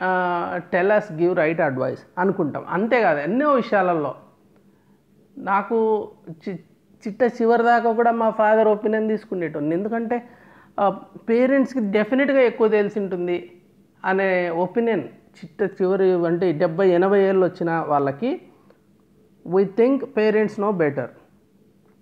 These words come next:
That is traditional value. Individual, ఆ, is subordinate to family. అది ట్రెడిషనల్ వాల్యూ. అంటే వ్యక్తి యొక్క అవసరాలు కానీ వాళ్ళ కోరికలు కానీ,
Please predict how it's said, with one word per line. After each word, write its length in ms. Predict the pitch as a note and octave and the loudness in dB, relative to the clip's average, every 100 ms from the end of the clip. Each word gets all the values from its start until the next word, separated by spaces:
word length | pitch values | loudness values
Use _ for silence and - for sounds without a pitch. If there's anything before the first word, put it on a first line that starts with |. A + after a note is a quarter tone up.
| _ D3 | _ -4
That 160 | E3+ | -2
is 80 | G3 - G#3 | -2 -2 0
traditional 420 | A3+ A3+ A#3 G#3+ | 2 2 2 2
value. 520 | D#3 A#2 G#2 - F3+ | 2 0 -2 -6 -2
Individual, 640 | B3+ C4+ C4+ A#3+ B3+ B3 B3 - _ _ _ _ _ _ _ - | 2 4 4 4 4 4 -2 -12 _ _ _ _ _ _ _ -6
ఆ, 240 | E3 D#3+ F#3+ | -4 -2 -2
is 80 | F3+ A3 | -2 0
subordinate 580 | G#3 A#3+ A#3+ A3+ A3+ A3 | 4 4 6 4 2 2
to 40 | G#3+ | -2
family. 600 | G#3 D#3+ D#3 D3+ D3 C3+ - | 0 0 0 0 0 -2 -4
అది 160 | E3 B3+ | -4 -4
ట్రెడిషనల్ 560 | B3+ G3+ G3 G#3 G3+ D3+ | -2 0 0 0 0 0
వాల్యూ. 300 | C3 A#2 A2+ - _ _ - | -2 -6 -12 -20 _ _ -8
అంటే 580 | F3+ G#3 A3+ E3 G3 G#3+ - _ _ _ _ _ | -4 0 0 0 -4 -10 -20 _ _ _ _ _
వ్యక్తి 520 | D#3+ G3 G#3+ - - C4+ | -2 -2 -2 -8 -2 2
యొక్క 360 | B3 - - G#3+ D3 C#3 - - - | 2 0 0 2 2 -2 -10 -16 -4
అవసరాలు 540 | E3+ E3+ F#3 F3+ E3 | -2 0 2 2 2
కానీ 420 | D#3 D3+ D3+ E3+ - - - | 0 0 -2 -6 -10 -20 -8
వాళ్ళ 280 | D3+ C#3+ C#3+ | -4 -2 -2
కోరికలు 500 | D3+ D#3+ E3 D3 C#3 | -2 -2 -2 -4 -4
కానీ, 320 | C#3 G3+ | -4 -4